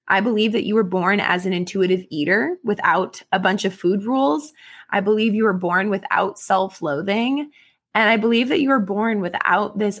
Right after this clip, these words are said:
overwhelming desire or pressure to be smaller. And somewhere along the line, and at what age really honestly depends on your environment, your family of origin, et cetera, you learned those things. You bought into those beliefs because the people around you believed them too. So it's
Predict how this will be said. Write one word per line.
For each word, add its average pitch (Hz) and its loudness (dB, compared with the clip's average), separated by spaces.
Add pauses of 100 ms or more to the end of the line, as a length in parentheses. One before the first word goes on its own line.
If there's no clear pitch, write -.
(100)
overwhelming 185 0
desire 165 2
or 170 -2
pressure - -4
to - -10
be 175 -4
smaller. - -2 (280)
And 240 2
somewhere 277 4
along 247 2
the 202 2
line, 196 0 (300)
and 214 2
at - -2
what 202 2
age 185 0 (220)
really 185 2
honestly 180 0
depends 170 -4
on 175 -4
your 160 -4
environment, 165 0
your - -10
family 156 -6
of 175 -8
origin, 170 0
et - -12
cetera, 160 0 (340)
you 220 2
learned 247 2
those - -4
things. - -16 (320)
You 226 2
bought 220 4
into 262 2
those 185 2
beliefs 240 -2
because 240 -2
the 233 0
people 240 -2
around 208 2
you 226 0
believed 185 0
them 165 -2
too. 165 0
So 185 -2
it's 180 -6